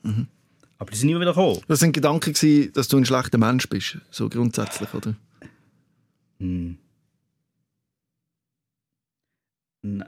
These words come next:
Speaker 2: ist, nein, ist wie so, was jetzt halt merkt, dass ich nicht, das, was ich mache, nicht meiner Persönlichkeit entspricht.
Speaker 1: Mhm.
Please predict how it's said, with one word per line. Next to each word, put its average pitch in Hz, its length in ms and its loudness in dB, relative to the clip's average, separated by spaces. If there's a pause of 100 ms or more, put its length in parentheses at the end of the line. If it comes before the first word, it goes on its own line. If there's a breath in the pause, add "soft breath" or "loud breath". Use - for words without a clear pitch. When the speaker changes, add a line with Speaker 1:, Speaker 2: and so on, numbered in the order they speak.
Speaker 2:
ist, - 180 -18 (460)
nein, 117 340 -4
ist 131 140 -6
wie 143 80 -4
so, 147 380 -2 (2000)
was 123 180 -2
jetzt 147 200 -2
halt 127 220 0 (1080)
merkt, 123 600 2
dass 107 120 -8
ich 113 140 -8
nicht, 110 300 -6 (1160)
das, 127 120 -2
was 123 120 0
ich 110 60 -4
mache, 123 320 0
nicht 123 100 2
meiner 117 200 2
Persönlichkeit 117 540 -4
entspricht. - 460 -8 (120)
Speaker 1:
Mhm. 123 280 2